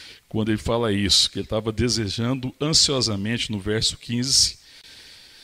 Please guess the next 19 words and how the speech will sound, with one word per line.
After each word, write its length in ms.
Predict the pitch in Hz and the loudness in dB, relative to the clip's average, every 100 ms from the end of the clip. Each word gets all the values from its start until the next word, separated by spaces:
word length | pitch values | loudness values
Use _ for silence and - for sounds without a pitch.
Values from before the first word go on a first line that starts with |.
| - - _ _ | -20 -20 _ _
comer 360 | - 139 175 156 | -2 2 4 4
essa 220 | - 127 | 2 0
Páscoa, 480 | - 101 90 - 123 | -2 -2 -2 -4 -4
porque 280 | 139 127 | -6 -6
estava 200 | 165 165 | -6 2
se 160 | 170 - | 6 6
cumprindo 540 | - 214 - 202 175 | 2 -8 -2 -2 0
o 20 | 120 | -2
tempo, 320 | - 80 - - - - - - | -4 -6 -8 -16 -16 -14 -14 -10
estava 240 | - 120 | -8 0
se 140 | - 135 | 0 0
cumprindo 380 | 117 120 123 | -6 -4 -4
o 40 | 101 | -4
chamado, 720 | 107 92 104 127 139 135 117 | -4 -4 -2 0 0 -2 -4
estava 240 | 110 110 107 | -4 -2 0
se 160 | - | -2
cumprindo 380 | - 110 117 107 | -4 -6 -4 -6
o 40 | |
propósito. 880 | - 95 - 113 110 123 110 - 110 | -6 -8 -6 -2 2 4 4 0 -4